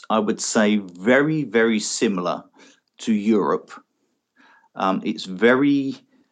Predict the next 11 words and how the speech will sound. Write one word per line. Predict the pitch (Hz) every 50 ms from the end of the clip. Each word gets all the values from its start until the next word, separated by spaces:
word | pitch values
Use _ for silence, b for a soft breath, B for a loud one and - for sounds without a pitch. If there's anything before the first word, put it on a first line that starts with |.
| _ _ _ _ _ _ - -
up | 110 - -
and | 104 101
coming. | - - 110 104 101 101 107 104
There's | 107 113 110 120
no | 147 151 151
way | 143 123 123 113
you | 113 107 104 95
could | - 123 -
describe | - 104 - - - 117 107 104 104 104 104 107 - _ _ _ _ _ _ _ _ _ _ _
South | - - - - - - 139 123 120 123 - -
Africa | 98 90 - - 92 87 - - 87 90